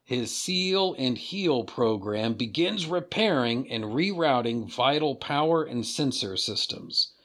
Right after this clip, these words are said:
And despite the fact that he is severely disabled and in traumatic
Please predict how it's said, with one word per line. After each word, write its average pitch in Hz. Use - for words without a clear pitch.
And 107
despite 165
the 190
fact 123
that 107
he 120
is -
severely 175
disabled 135
and 117
in 120
traumatic 165